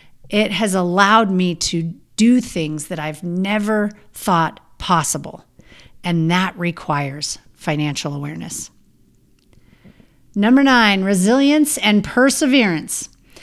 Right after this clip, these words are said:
The journey of entrepreneurship is like one wild roller coaster marked with a lot of highs and lows. This is not for the faint of heart. We have to build our resilience muscle.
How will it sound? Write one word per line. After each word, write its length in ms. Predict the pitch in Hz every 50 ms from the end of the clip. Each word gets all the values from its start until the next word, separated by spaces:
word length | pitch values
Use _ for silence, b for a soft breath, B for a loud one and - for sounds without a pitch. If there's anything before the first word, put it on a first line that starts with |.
| B B B B B
The 120 | 214 208
journey 580 | 185 170 180 190 208 233 247 262 269 277 277 -
of 140 | 226 220 190
entrepreneurship 920 | 220 214 208 214 208 - - 202 196 196 196 190 180 - - 202 190 190
is 300 | - 214 214 208 190 180
like 240 | 185 185 180 180 -
one 320 | 180 185 196 202 208 208
wild 320 | 190 180 180 175 175 175 170
roller 340 | 165 175 170 170 165 156
coaster 440 | 151 - - 156 147 - - 160 156
marked 320 | 156 156 156 160 160 - -
with 160 | 165 - -
a 40 | 151
lot 300 | 147 151 151 151 160 170
of 120 | 160 -
highs 420 | - 156 151 151 151 156 147 -
and 200 | - - 175 160 156
lows. 480 | 151 143 135 139 - - - - - _ b b b b b b b
This 220 | b 180 180 180 -
is 220 | 202 180 165 160
not 360 | 160 160 160 160 180 208 -
for 100 | - -
the 100 | 220 214
faint 260 | - - 220 196 190 185
of 100 | 180 -
heart. 260 | - 147 147 - _ - - _ _ _ _ b b b b b b b b
We 240 | b 190 196 214 226
have 260 | 220 202 190 185 -
to 160 | - 196 190
build 360 | 175 156 175 180 180 185 180 190
our 200 | - 180 175 170
resilience 640 | 165 170 156 151 165 165 165 165 170 165 160 -
muscle. 560 | 156 151 151 151 - - 160 160 185 185 185